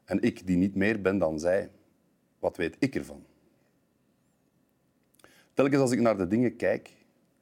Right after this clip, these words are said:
en denk aan wat de mensen ervan denken, lach ik zoals een koele bergbeek klatert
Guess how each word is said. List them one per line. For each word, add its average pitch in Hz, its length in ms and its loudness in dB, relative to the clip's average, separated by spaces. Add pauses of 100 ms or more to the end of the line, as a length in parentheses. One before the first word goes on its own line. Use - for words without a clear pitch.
(1200)
en 92 180 0
denk 110 200 4
aan 104 60 6
wat 98 120 2
de 87 80 -2
mensen 107 340 0
ervan 90 280 0
denken, 82 340 -4 (1300)
lach 139 240 2
ik 160 140 2
zoals 117 280 0
een 101 140 -2
koele 139 260 2
bergbeek 110 720 -2 (320)
klatert 107 560 -2